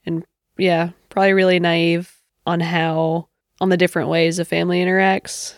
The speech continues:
So, uh, the sad things, like, really got to me. I'm like, "Why?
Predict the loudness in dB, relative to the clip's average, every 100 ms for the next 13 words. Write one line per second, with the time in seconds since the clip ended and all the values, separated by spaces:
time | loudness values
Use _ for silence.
0 | -18 -10 -4 0 0 0 -2 -6 _ _
1 | -10 -6 0 2 2 0 0 0 -2 -4
2 | -2 -2 -2 -2 -2 -4 -8 -6 -6 -6
3 | -8 -8 -10 -6 -6 -6 -6 -6 -8